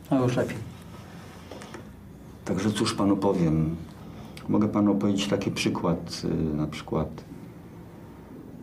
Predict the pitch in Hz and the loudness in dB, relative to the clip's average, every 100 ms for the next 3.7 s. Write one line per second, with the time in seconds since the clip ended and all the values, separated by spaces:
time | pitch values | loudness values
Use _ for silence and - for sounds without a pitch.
0 | - - - - 82 82 85 98 92 95 | -14 -14 -12 -10 -2 2 4 4 4 4
1 | 92 87 85 80 87 87 85 85 82 85 | 6 6 6 4 6 6 6 4 6 6
2 | 82 80 82 76 - - - - 82 82 | 6 6 2 0 -6 -14 -12 -6 0 4
3 | 85 - - 85 - 85 82 | 4 4 4 4 4 2 2